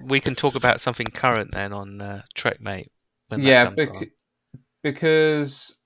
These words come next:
Speaker 2: it's, it's one of them. It, it, yeah, it drops for us on the Friday because it shows in America on the Thursday,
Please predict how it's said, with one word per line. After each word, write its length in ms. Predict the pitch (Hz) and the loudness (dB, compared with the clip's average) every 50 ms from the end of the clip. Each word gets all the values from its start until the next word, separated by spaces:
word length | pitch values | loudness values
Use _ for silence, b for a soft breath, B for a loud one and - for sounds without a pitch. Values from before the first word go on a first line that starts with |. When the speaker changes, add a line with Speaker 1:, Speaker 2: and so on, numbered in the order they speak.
| _ - | _ 0
Speaker 2:
it's, 680 | 139 151 151 - - - - - - - - - - _ _ _ _ _ _ _ _ - | 0 0 0 0 -4 -10 -16 -16 -16 -16 -16 -18 -20 _ _ _ _ _ _ _ _ -8
it's 180 | 139 135 - - | -8 -8 -4 -4
one 160 | 160 165 165 | -4 -4 -4
of 60 | 165 | -2
them. 380 | 160 160 160 160 151 147 135 139 - - _ _ - | -2 -2 -2 -2 -4 -6 -8 -10 -14 -20 _ _ -12
It, 60 | - | -8
it, 340 | 143 143 - 139 147 - - _ - - | -6 -6 -4 -4 -6 -8 -8 _ -18 -12
yeah, 200 | - 120 139 127 | -2 0 0 2
it 280 | 113 - 139 143 139 135 | 2 0 -2 -2 -2 0
drops 380 | - 180 180 - - - - - | 2 4 4 4 2 -2 -10 -8
for 180 | - - - - 147 | -4 -4 0 4 4
us 480 | 139 131 131 135 135 - - - - - _ _ _ | 6 6 4 2 -2 -12 -16 -16 -18 -20 _ _ _
on 360 | - 127 131 127 127 127 123 | -4 -2 0 0 0 0 -2
the 80 | 127 123 | -2 -6
Friday 680 | - _ 143 127 120 113 113 113 - 117 - - 113 - _ | -4 _ 4 4 6 4 4 2 -2 -4 -4 -4 -6 -6 _
because 240 | 135 127 139 127 | -6 -4 -2 0
it 200 | 127 135 - - _ - - _ _ _ _ | 0 0 -2 -4 _ -16 -20 _ _ _ _
shows 500 | - - - - 156 147 143 147 143 135 | -14 -10 -4 0 2 4 4 4 2 -2
in 140 | 147 139 135 | -2 -2 0
America 480 | 135 131 131 127 123 127 120 - - 127 | 0 0 2 0 0 -2 -2 -4 -2 -2
on 160 | 123 123 120 | 0 0 -2
the 80 | 117 | -2
Thursday, 840 | 117 - 131 123 117 117 117 120 - - 120 113 113 113 120 123 | -2 -2 -2 0 0 0 -2 -4 -4 -4 -2 0 0 0 0 -2